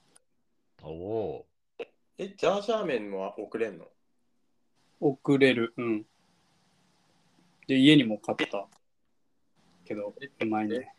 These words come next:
Speaker 2: 冷凍のやつ？
Speaker 3: 冷凍のやつ。
Speaker 2: 元祖か。
Speaker 3: うまいね。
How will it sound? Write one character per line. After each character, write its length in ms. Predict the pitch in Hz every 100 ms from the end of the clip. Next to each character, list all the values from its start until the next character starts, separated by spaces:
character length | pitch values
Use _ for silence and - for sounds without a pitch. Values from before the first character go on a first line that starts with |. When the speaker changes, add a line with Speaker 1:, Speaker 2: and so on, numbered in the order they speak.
| _ _ -
Speaker 2:
冷 160 | 120
凍 160 | 135 131
の 80 | 131
や 100 | 123
つ？ 300 | - - - _ _ _ _
Speaker 3:
冷 140 | 127 113
凍 160 | 120
の 60 | 110
や 80 | 107
つ。 220 | - - _ _ _ -
Speaker 2:
元 220 | 113 113
祖 140 | 110
か。 140 | - - _ _ _ _ _ _ _ _ _
Speaker 3:
う 120 | 143
ま 160 | 135 127
い 60 | 127
ね。 260 | 123 127